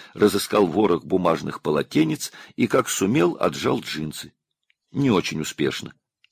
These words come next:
Тогда он, скорчив физиономию, расстелил джинсы на стуле у бара и сел на них,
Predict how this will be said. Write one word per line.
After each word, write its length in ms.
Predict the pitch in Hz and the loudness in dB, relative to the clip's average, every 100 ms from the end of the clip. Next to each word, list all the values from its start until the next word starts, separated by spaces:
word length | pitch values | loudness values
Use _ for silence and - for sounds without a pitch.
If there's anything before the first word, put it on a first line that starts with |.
| _ _ - - _ | _ _ -20 -20 _
Тогда 300 | 104 107 156 | 0 4 4
он, 140 | 143 | 4
скорчив 560 | - - 139 - 120 - | 0 2 2 2 -4 -4
физиономию, 760 | - 104 101 98 120 131 123 95 | -4 2 2 2 0 0 0 2
расстелил 680 | 120 127 - 123 117 92 | 2 2 0 0 4 2
джинсы 460 | 67 95 104 85 85 | 0 -4 -4 -2 -4
на 140 | 87 | -2
стуле 480 | 92 - 80 73 71 | -4 -4 -4 0 -2
у 120 | - 69 | -4 -6
бара 420 | 104 147 170 143 - - | 0 0 0 -4 -12 -20
и 140 | - 202 | -2 -2
сел 320 | - 139 131 | 2 4 6
на 120 | 123 | 4
них, 280 | 117 113 - | 2 0 -4